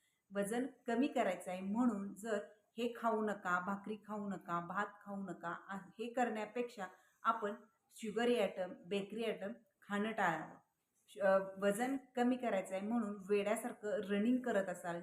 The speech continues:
जिम करत असाल, ते, ते आजच बंद करा. एका दिवसामध्ये तुम्ही ऑर्नर्ड होणार नाहीये,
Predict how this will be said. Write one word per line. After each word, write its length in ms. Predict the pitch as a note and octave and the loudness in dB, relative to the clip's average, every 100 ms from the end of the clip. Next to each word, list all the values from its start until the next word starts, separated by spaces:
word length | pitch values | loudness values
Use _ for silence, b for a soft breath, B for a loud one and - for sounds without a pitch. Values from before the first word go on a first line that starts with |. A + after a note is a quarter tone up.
| E3+ | -8
जिम 200 | G3+ B3 | -2 0
करत 200 | B3 G#3+ | 0 -2
असाल, 280 | E3+ F3 F3 | -4 -6 -8
ते, 220 | E3+ G#3 | -6 -6
ते 560 | A3 - - G#3 - _ | -6 -8 -6 -6 -6 _
आजच 540 | F#3+ F#3+ E3 A#3+ B3 F#3+ | -2 -2 0 -4 -4 -2
बंद 260 | F#3+ F#3+ | -2 -2
करा. 280 | F3+ F3+ E3 E3+ _ _ _ _ _ _ _ - | -4 -4 -6 -8 _ _ _ _ _ _ _ -8
एका 300 | G3+ G3 A#3 | -6 0 0
दिवसामध्ये 580 | A#3+ A3+ A3 G#3 G3 G3 - | 0 -4 -4 -4 -4 -6 -4
तुम्ही 340 | A3+ G3 G#3 B B _ | -2 -2 -6 B B _
ऑर्नर्ड 460 | G#3 G3+ G3 G3+ A3 | 2 4 4 2 2
होणार 460 | A#3 G#3 F#3 F3+ - G3 | -2 -4 -2 -2 -4 -4
नाहीये, 640 | G3 A3+ G#3 E3+ G#3 - | -4 -2 -2 -4 -6 -14